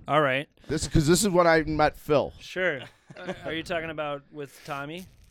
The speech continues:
Speaker 2: No, no, I'm saying the goal record, real
Speaker 1: Oh,
Speaker 2: quick.
Speaker 1: yeah, yeah. Um,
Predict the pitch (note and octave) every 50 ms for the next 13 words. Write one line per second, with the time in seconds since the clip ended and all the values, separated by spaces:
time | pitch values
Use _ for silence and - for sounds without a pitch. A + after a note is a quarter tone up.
0 | _ _ - B2 C3+ D3 D3 C#3+ - C3+ D3 D#3 E3+ F3+ E3+ C#3 C#3 D3 B2 -
1 | D#3+ D#3 C#3+ C#3 C3 B2 A2+ _ _ _ _ _ _ _ - - - - C3+ C3
2 | C3+ D3+ D3 C3+ B2 A2+ G#2+ - - G#2+ F#2+ D#2 E2+ F#2+ A#2+ D#3 F3 E3 - -
3 | - - G#3+ G#3+ G#3 F#3 D#3+ E3 E3+ E3+ D#3 C#3+ C3+ C3 C#3 D#3 D#3 D3 D3+ D3
4 | D3 C#3+ C#3 C#3 C3 C3+